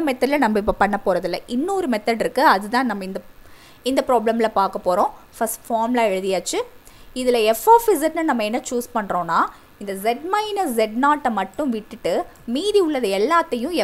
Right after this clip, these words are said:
f of z-ஐ சூஸ் பண்ணிக்க போறோம். பாருங்க, f of z equal to z by nine minus z squared. இதை ஃபுல்லாவே f of z-னு சூஸ் பண்ணிக்கோங்க. Z naught equal to minus one-னு சூஸ் பண்ணிக்கோங்க.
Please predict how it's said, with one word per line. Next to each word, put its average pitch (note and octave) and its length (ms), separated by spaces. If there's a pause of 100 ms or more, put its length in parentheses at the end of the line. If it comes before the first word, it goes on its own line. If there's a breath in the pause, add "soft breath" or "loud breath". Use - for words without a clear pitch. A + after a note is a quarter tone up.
f - 20 (100)
of B3+ 200
z-ஐ A#3+ 240
சூஸ் G3+ 220
பண்ணிக்க F3+ 280
போறோம். - 160 (300)
பாருங்க, A3+ 300 (280)
f - 100
of C4 100 (120)
z C4 180
equal G3 320
to F4+ 60 (160)
z A#3+ 100 (220)
by C4+ 100 (200)
nine G#3+ 260
minus A3+ 300
z F3 40 (120)
squared. F#3+ 260
இதை F3+ 160
ஃபுல்லாவே E4+ 440 (140)
f A#3 100
of A3+ 80 (140)
z-னு A3 180 (120)
சூஸ் F#3+ 220
பண்ணிக்கோங்க. F#3 420 (520 loud breath)
Z D4 200
naught F4 200
equal F#3+ 300
to D4+ 60 (100)
minus G#3+ 320 (100)
one-னு F#3+ 240
சூஸ் F#3 180
பண்ணிக்கோங்க. E3+ 340